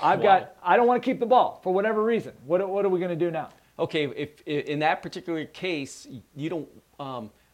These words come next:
Speaker 2: We have, we still have fouls by both teams,
Speaker 1: Correct.
Speaker 2: and you don't wanna keep the ball?
Speaker 1: I don't wanna keep the ball.
Speaker 2: Let's go to Mike on that <laughs> one, 'cause I've never seen that. I've never seen a judgment in that way.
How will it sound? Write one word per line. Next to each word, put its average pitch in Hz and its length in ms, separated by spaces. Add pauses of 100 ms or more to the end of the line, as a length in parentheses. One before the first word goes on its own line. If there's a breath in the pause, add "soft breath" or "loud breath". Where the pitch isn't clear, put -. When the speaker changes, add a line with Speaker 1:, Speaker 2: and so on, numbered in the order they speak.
(340)
Speaker 2:
We 156 80
have, 170 280
we 170 120
still 214 180
have 202 160
fouls 190 280
by 156 120
both 185 300
teams, 202 340
Speaker 1:
Correct. 226 220
Speaker 2:
and 165 100
you 196 80
don't 208 160
wanna 196 220
keep - 260
the 160 60
ball? 160 240
Speaker 1:
I 185 40
don't 196 100
wanna 247 100
keep 240 180
the 233 80
ball. 254 340 (1500)
Speaker 2:
Let's 139 120
go 185 140
to 160 60
Mike 165 280
on 127 140
that 131 180
<laughs> - 0
one, - 100 (120)
'cause - 180
I've 202 140
never 196 240
seen 214 300
that. 165 200
I've 170 100
never 170 220
seen 170 240
a 151 60
judgment 147 440
in 131 80
that 131 240
way. 123 380